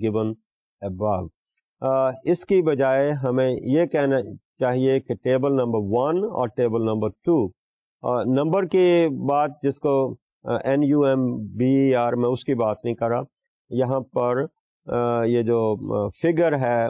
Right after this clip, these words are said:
ون، ٹو، تھری، میں اس کی بات کر رہا ہوں کہ اس کے حساب سے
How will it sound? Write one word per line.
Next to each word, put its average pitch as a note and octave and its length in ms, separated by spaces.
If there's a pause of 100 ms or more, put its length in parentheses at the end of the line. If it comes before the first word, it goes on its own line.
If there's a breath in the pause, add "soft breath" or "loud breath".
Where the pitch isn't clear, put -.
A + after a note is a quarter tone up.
ون، A#2 280
ٹو، A2+ 240
تھری، D#3 340
میں C3 140 (100)
اس D3+ 180
کی D3+ 120
بات A#2 280
کر F#2+ 160
رہا F#2 80
ہوں G2 60 (500)
کہ D#3 120 (100)
اس G3+ 220
کے G3 320
حساب D3 420
سے D#3+ 200